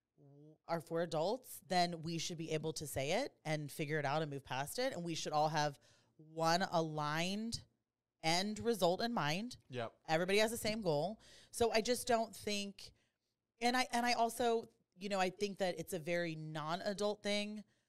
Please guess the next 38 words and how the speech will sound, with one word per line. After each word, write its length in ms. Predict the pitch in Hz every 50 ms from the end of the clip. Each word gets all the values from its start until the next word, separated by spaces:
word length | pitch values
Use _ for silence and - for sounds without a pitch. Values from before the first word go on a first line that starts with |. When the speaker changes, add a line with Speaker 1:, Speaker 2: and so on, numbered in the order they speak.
| _ _ _ -
Speaker 1:
to 160 | - 202 185
retaliate 760 | 160 170 - - - - 151 151 156 175 180 185 190 190 185
or 100 | - 165
hold 280 | 139 117 156 156 143 -
grudges. 580 | - 143 139 143 180 208 220 240 254 240 - -
Like, 180 | 165 147 147 -
that's 320 | - 156 165 170 - -
so 760 | - - - - 165 156 160 160 165 170 165 170 185 190 180 - _ _ _ _ _ _ _ _ _ _ _ _ _ _ -
beneath 400 | - 180 160 165 165 165 170 - -
all 200 | 143 139 135 147 175
of 60 | 180
us. 400 | 208 226 240 254 247 - - -
So, 180 | - - - 190
like, 240 | 180 175 170 165 -
we 120 | 175 175 -
Speaker 2:
Yeah. 120 | 110 104
Speaker 1:
should 100 | 101 -
just 200 | - 185 175 -
be 100 | 185 180
able 140 | 170 156 156
to 80 | 143 135
say 440 | - - 156 143 147 180 214 262 311
it 100 | 330 - _ _ _ _ _ _ _ _ _ _ 127 120
Speaker 2:
Move 160 | 117 110 104
on. 160 | 101 98 101
Speaker 1:
and 140 | 95 98 202
then 140 | 208 196 190
move 160 | 196 196 190
on. 260 | 196 220 240 233 160 - - - -
Speaker 2:
Move 160 | 110 104 101
on, 120 | 101 98 98
make 160 | 92 90 -
it 80 | 98
happen, 340 | 92 98 95 92 - 98 92
yeah. 200 | 95 95 92 92 92 _ -
Speaker 1:
So 640 | - - 208 190 180 170 165 165 160 160 139 - _ -
Speaker 2:
I 80 | 95
agree. 360 | 104 98 104 104 113 113 107